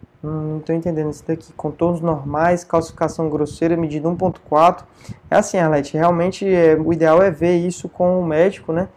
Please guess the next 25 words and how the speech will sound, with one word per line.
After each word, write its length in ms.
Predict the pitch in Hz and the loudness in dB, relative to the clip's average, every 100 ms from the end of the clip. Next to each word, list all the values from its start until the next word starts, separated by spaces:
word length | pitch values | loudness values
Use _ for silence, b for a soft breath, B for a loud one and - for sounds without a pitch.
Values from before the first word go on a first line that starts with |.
| B B | B B
Pra 100 | - | -4
entender 300 | 165 170 170 | -2 0 -2
melhor 260 | 170 165 165 | 0 2 2
esse 140 | 170 | 2
seu 220 | - 190 180 | -4 -2 0
nódulo, 440 | 151 139 170 156 | 2 2 2 0
né? 120 | 151 | -4
Se 140 | 160 165 | -4 -4
é 20 | |
um 80 | 160 | -2
nódulo 300 | 156 156 151 | 0 0 -2
benigno 380 | 151 147 151 | -2 -4 -4
ou 80 | 170 | -2
maligno. 360 | 185 175 135 127 B B B B B - | 0 0 -2 -10 B B B B B -2
Gabriele 420 | 170 175 185 185 | 2 4 4 4
perguntou 380 | 180 180 180 202 | 4 2 4 2
aqui, 280 | 214 - 147 | 0 -4 -2
"É 100 | 190 | 0
necessário 540 | 214 208 190 - 185 | 0 0 -2 0 2
fazer 320 | 180 180 160 175 | 2 0 2 2
iodoterapia 760 | 175 196 196 190 170 - 170 | 2 2 2 2 2 2 0
após 280 | 165 175 185 | 2 4 4
a 80 | 190 | 2
tireoidectomia 760 | - 175 165 165 - 160 160 | 0 2 4 2 -2 -4 -4
total?" 520 | 165 156 165 185 254 | -2 -2 4 2 2